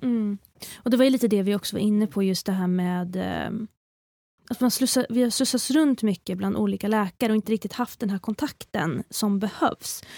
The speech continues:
Och det var ju verkligen det jag kände när jag träffade dig, Anna-Sofia, att jag fick den här kontakten.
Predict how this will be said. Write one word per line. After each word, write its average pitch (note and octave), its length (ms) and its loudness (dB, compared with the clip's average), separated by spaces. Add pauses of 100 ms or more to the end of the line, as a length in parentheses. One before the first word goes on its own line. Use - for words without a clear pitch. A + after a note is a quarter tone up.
(120)
Och - 280 -4
det A#3 100 4
var A#3+ 120 6
ju C4 80 6
verkligen A#3 320 4
det B3+ 160 6
jag C4+ 280 6
kände F#3+ 340 2
när G3+ 100 4
jag G3+ 80 0
träffade G3+ 320 -2
dig, C4+ 280 6
Anna-Sofia, F#3 640 -2
att - 220 -2
jag G#3 120 2
fick - 420 -2
den A#3 120 4
här G3 140 2
kontakten. - 840 -4